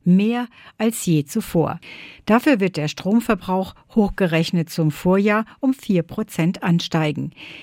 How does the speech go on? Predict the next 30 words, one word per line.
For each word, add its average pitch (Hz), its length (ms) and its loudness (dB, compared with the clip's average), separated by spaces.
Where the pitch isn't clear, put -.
Der 156 180 6
geht 170 220 -2
dann 180 140 2
voraussichtlich 196 840 0
an 185 120 -2
den 175 140 0
Feiertagen 190 720 0
so 233 140 0
richtig 165 520 -4
durch 147 260 -4
die 202 140 -4
Decke. - 360 -4
Die 160 140 4
festliche 240 580 0
Illuminierung 190 840 4
verbraucht 175 580 -4
geschätzt - 560 -6
sechshundertsechzig 185 1200 -2
Millionen 180 580 0
Kilowattstunden. 151 1040 -2
Das 160 220 0
ist 196 180 -4
so 202 120 2
viel 262 300 4
wie 214 120 2
der 175 100 2
Jahresverbrauch 180 920 -2
aller 226 340 0
Haushalte 185 560 -2
in 185 180 -2